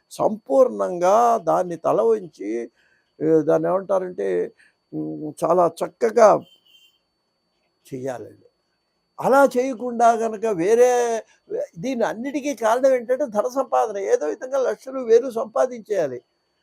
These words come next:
అది అలా నువ్వు చేసేదానికంటే పరధర్మాలకు వెళ్ళి నీ ధర్మాన్ని, ఎందుకని అక్కడ పని చేసిన వాడు ఇక్కడ పని చేయలేడు ఉద్యోగంలో. అందుకని ఆయన ఏమన్నాడు భగవంతుడంటే, "స్వధర్మే నిధనం శ్రేయః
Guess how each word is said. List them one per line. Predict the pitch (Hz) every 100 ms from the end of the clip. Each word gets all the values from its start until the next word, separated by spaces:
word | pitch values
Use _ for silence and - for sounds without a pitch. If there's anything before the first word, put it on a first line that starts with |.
| _ _ _ _ -
అది | 220 285 277 190 233 - - -
అలా | - 214 262 269
నువ్వు | 240 226 -
చేసేదానికంటే | 190 202 240 233 208 202 196 190 170 202 208
పరధర్మాలకు | - 143 185 214 220 220 208 190
వెళ్ళి | 185 185 208
నీ | 160 180
ధర్మాన్ని, | 180 170 196 214 214 214 202 185 _ _
ఎందుకని | - 226 240
అక్కడ | 208 156 240
పని | 233 220 240
చేసిన | 247 254
వాడు | 262 254
ఇక్కడ | - 214
పని | 214 226
చేయలేడు | 277 269 240 202
ఉద్యోగంలో. | 180 226 226 185 113 - _ _ _ _ _ _ _ _ _ _ -
అందుకని | 185 202 196 247
ఆయన | 247 180
ఏమన్నాడు | 165 208 214 208 202
భగవంతుడంటే, | 185 160 165 190 175 170 160 143 190 247 262 170 - _ _ _ _
"స్వధర్మే | 190 240 247 254 214 214 208
నిధనం | 190 175 175 180 165 156
శ్రేయః | 156 160 156 151 165 220